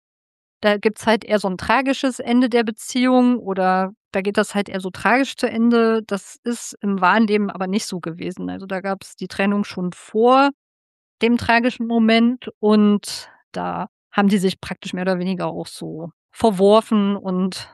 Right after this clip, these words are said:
daher ist das praktisch schon zu Ende gewesen, bevor sie nach Dänemark zurückgegangen ist.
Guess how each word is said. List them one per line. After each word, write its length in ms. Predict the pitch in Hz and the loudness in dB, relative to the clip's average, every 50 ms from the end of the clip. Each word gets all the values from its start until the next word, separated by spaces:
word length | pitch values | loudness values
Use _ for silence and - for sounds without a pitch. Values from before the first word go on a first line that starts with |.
| _ _ _ | _ _ _
daher 640 | - 185 185 185 180 170 185 185 185 180 180 180 190 - - | -6 -4 -2 -2 0 0 0 0 0 0 -2 -4 -6 -8 -4
ist 300 | - 214 202 - - - | -4 -4 -4 -4 0 0
das 100 | 202 190 | 0 0
praktisch 300 | - - 208 - - - | 0 -2 -4 -2 -2 -4
schon 140 | - 214 196 | -4 -4 -4
zu 100 | - - | -4 -4
Ende 160 | - 196 196 | -4 -2 0
gewesen, 600 | 196 208 175 175 185 190 190 196 202 196 208 196 | 0 -2 -4 -2 -2 2 2 2 2 2 2 0
bevor 340 | 185 185 - - - 190 208 | 0 0 -2 0 0 0 2
sie 120 | 196 214 196 | 2 0 0
nach 280 | 185 180 185 - - - _ _ _ _ _ _ _ _ _ _ - | 0 -2 -4 -4 -10 -20 _ _ _ _ _ _ _ _ _ _ -8
Dänemark 640 | 190 180 196 202 208 208 202 196 196 196 - - | -2 0 2 4 4 4 4 4 2 2 0 -2
zurückgegangen 1300 | - - 196 170 180 214 226 - - - - _ _ - - 185 175 - - 180 180 180 190 190 190 185 - | -6 -6 -4 0 2 2 0 0 -6 -20 -20 _ _ -2 -2 -2 -2 2 0 2 2 4 4 2 2 0 -2
ist. 680 | - 185 180 180 - - - - - - - - - | -2 -2 -2 -2 -4 -6 -12 -12 -14 -16 -16 -18 -20